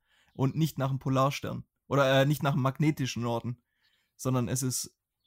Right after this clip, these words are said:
die, die Pyramide steht nach dem echten Norden. Und nur weil du weißt, wo das ist, heißt es noch lange nicht, dass du so ein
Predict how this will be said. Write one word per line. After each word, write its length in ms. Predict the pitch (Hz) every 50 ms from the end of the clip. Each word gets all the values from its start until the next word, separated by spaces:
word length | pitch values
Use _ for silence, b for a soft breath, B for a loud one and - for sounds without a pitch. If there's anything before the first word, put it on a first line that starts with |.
| _ _ _
die, 260 | - - 139 127 - _ _
die 160 | - 151 135 131
Pyramide 480 | - 147 127 131 139 143 151 147 151
steht 380 | 135 - - 127 127 127 131 _ _ _ -
nach 400 | 110 110 120 - - - - - _ _ _ _ _ _ _ _
dem 140 | - 120 107 -
echten 400 | - 147 151 - - - 120 117
Norden. 360 | 120 117 117 - - 113 - _ _ _ b b b b b b b b b b b b b b b b
Und 200 | - 131 139 135
nur 240 | 143 165 175 185 180
weil 140 | 151 143 143
du 160 | 139 143 123
weißt, 420 | 131 139 151 170 175 165 - - 135
wo 100 | 135 127
das 140 | 131 123
ist, 260 | - - 180 175 - -
heißt 220 | 139 131 - -
es 100 | 127 -
noch 140 | 147 127 120
lange 360 | 131 127 123 135 151 180 180 156
nicht, 340 | 143 143 160 160 - - -
dass 160 | 120 131 - -
du 120 | - 131
so 240 | 127 123 143 151 175
ein 140 | 175 156